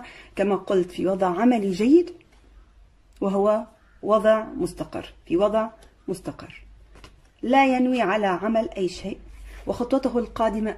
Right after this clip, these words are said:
أن ي-، ي-، أن يظل الأمر معلق هكذا بينكما.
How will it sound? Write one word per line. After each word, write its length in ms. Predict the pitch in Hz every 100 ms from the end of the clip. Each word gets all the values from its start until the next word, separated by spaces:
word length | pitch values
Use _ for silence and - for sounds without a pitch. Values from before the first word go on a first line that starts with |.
| -
أن 120 | 202 196
ي-، 440 | - - - 233 -
ي-، 300 | - 208 - - - - - - - - - - - _ _ _ _ _ -
أن 160 | 233 247
يظل 340 | 233 285 285
الأمر 460 | 196 226 233 240 208
معلق 400 | 175 226 214 -
هكذا 360 | 165 - 160 - -
بينكما. 480 | 160 139 156 -